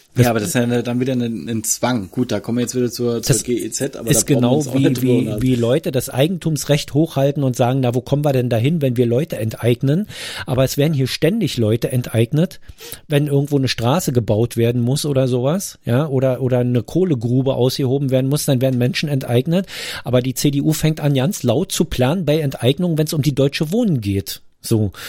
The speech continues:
Speaker 1: Und das ist genau die gleiche Diskussion. Das tut mir leid, da gehe ich nicht mit. Dreihundertfünfundsechzig Euro als Ticket für jeden und du kannst dann die Bahn benutzen. Du musst sie ja nicht benutzen. Das ist ja keine
Speaker 2: Äh,
Speaker 1: Bevormundung.
Speaker 2: ich, ich find's, ich find's, ich find's ja eine gute
Speaker 1: Ja.
Speaker 2: Idee.
Speaker 1: Ja.
Speaker 2: Äh, ich bin da voll und ganz bei dir, aber ich kann halt auch die Gegenseite nachvollziehen, die
Speaker 1: Nee.
Speaker 2: halt sagt, „Ich fahr halt mit,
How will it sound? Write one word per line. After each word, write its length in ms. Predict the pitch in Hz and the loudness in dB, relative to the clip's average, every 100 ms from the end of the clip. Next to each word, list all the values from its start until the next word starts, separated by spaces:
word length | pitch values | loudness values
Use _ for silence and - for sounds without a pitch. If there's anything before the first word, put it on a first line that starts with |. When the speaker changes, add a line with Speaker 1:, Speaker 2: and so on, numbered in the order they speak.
| - - - | -12 -14 -10
Speaker 1:
Und 380 | - 127 143 135 | 0 0 0 -2
das 140 | 135 156 | -2 -2
ist 120 | - | 0
genau 280 | 143 139 170 | 0 2 0
die 100 | 151 | 0
gleiche 320 | 127 143 180 | 0 0 -2
Diskussion. 540 | 170 - 175 226 147 | -2 -2 0 2 2
Das 120 | 110 | 0
tut 180 | - 135 | 0 0
mir 60 | 165 | 2
leid, 220 | 170 139 | 2 0
da 60 | 117 | 0
gehe 100 | 135 | -2
ich 100 | 160 | -2
nicht 160 | 147 | 0
mit. 160 | 143 139 | 0 2
Dreihundertfünfundsechzig 880 | 113 127 - 135 123 131 - 131 135 | 0 0 0 0 2 0 0 -2 0
Euro 260 | 135 151 | 0 0
als 260 | 127 127 - | -2 -4 -4
Ticket 260 | 156 147 | -2 0
für 100 | - | 2
jeden 280 | 117 113 151 | 2 2 0
und 80 | 127 | 0
du 80 | 123 | 2
kannst 240 | 127 - | 0 2
dann 100 | 139 | 0
die 80 | 127 | 2
Bahn 240 | 113 123 | 2 0
benutzen. 340 | 131 131 - 151 | 0 -2 0 0
Du 60 | |
musst 220 | 147 196 - | 2 0 2
sie 60 | |
ja 100 | 139 | 2
nicht 160 | 113 - | 0 -2
benutzen. 340 | 117 110 - | 0 0 0
Das 80 | 113 | 2
ist 40 | |
ja 60 | 175 | 2
keine 200 | - 135 | 2 0
Speaker 2:
Äh, 20 | |
Speaker 1:
Bevormundung. 540 | 110 147 131 110 110 110 | 2 2 4 4 2 0
Speaker 2:
ich, 60 | |
ich 60 | - | 2
find's, 240 | 175 170 | 0 0
ich 220 | - 135 | -6 -4
find's, 320 | - 151 175 - | 0 -2 -2 -4
ich 160 | - | -6
find's 280 | - 165 202 | -2 -2 0
ja 80 | 214 | 0
eine 160 | 190 170 | -2 -6
gute 300 | 180 190 110 | -8 -2 0
Speaker 1:
Ja. 100 | 143 | 0
Speaker 2:
Idee. 460 | 139 214 277 147 | 0 0 0 0
Speaker 1:
Ja. 180 | 117 120 | 0 0
Speaker 2:
Äh, 160 | 110 139 | -2 -6
ich 300 | 113 151 - | -4 -4 0
bin 160 | 175 | 0
da 160 | 190 175 | 0 -2
voll 280 | - 175 180 | -2 -2 -2
und 140 | 170 | -4
ganz 220 | 175 175 | -2 -4
bei 180 | - 170 | -2 0
dir, 160 | 247 165 | 2 0
aber 120 | 139 | 0
ich 100 | 147 | -2
kann 180 | - 156 | -2 0
halt 140 | 156 | -2
auch 100 | 139 | -4
die 140 | - 147 | -8 -8
Gegenseite 500 | 160 240 175 127 127 | -2 -2 0 -2 -2
nachvollziehen, 680 | 123 123 127 123 - 135 | -4 -4 -6 -6 -4 -4
die 80 | 143 | 0
Speaker 1:
Nee. 40 | 135 | 2
Speaker 2:
halt 140 | 143 | 2
sagt, 200 | 143 143 | -2 -4
„Ich 140 | 135 | -8
fahr 220 | - 143 156 | -6 -2 0
halt 180 | 165 | 0
mit, 220 | 165 147 | -2 -4